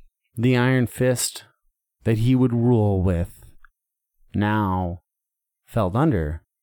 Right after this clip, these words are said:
the flag of Kag. But you see, this ink eventually takes the form of Kag as this free roaming bear, this celestial being in the sky,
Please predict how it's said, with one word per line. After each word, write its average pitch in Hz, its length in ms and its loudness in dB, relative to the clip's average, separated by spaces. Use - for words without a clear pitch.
the - 80 -8
flag 98 300 -4
of - 140 -14
Kag. - 420 -6
But 135 160 0
you 147 120 2
see, 165 480 0
this 123 360 -2
ink - 540 -4
eventually 131 500 0
takes - 680 -4
the 104 100 -4
form 110 440 0
of 82 140 -4
Kag 87 760 -2
as 95 200 -4
this 95 240 -2
free 117 760 0
roaming 95 840 0
bear, 82 800 -2
this 90 180 -6
celestial 98 720 -2
being 90 460 -2
in 78 160 -2
the 80 80 -4
sky, 80 600 -4